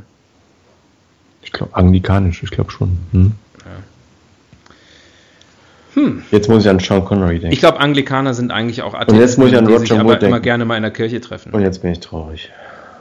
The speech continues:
Speaker 2: Jetzt bist du traurig.
Speaker 1: Hm?
Speaker 2: Warum?
Speaker 1: Ich musste an Sean Connery denken, dann musste ich an Roger Moore denken und dann bin ich jetzt traurig.
Speaker 2: Und dann musstest du an den Tod denken. Ja, also auf
Speaker 1: Ja.
Speaker 2: die Art und Weise kommst du aber immer schnell zum Tod.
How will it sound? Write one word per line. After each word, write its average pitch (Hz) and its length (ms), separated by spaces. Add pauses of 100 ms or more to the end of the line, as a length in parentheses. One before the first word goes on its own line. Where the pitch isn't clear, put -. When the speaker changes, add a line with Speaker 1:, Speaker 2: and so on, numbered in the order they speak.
(340)
Speaker 2:
Jetzt - 140
bist 165 120
du 123 60
traurig. 139 460 (520)
Speaker 1:
Hm? - 80 (420)
Speaker 2:
Warum? 127 300 (1080)
Speaker 1:
Ich - 100
musste 113 240
an 98 80
Sean 101 220
Connery 127 320
denken, 143 440
dann 101 160
musste 104 200
ich 110 60
an 101 80
Roger 104 280
Moore 113 220
denken 123 440 (760)
und 101 160
dann 98 180
bin 104 140
ich 104 60
jetzt 104 200
traurig. 92 340 (280)
Speaker 2:
Und - 100
dann 107 140
musstest 110 320
du 120 40
an 110 60
den 107 120
Tod 92 240
denken. 90 280 (1200)
Ja, 107 160
also 110 180
auf 101 80
Speaker 1:
Ja. 90 60
Speaker 2:
die 120 140
Art 165 140
und 156 100
Weise 143 240
kommst 147 240
du 123 40
aber 117 140
immer 139 200
schnell 95 240
zum 95 140
Tod. 87 340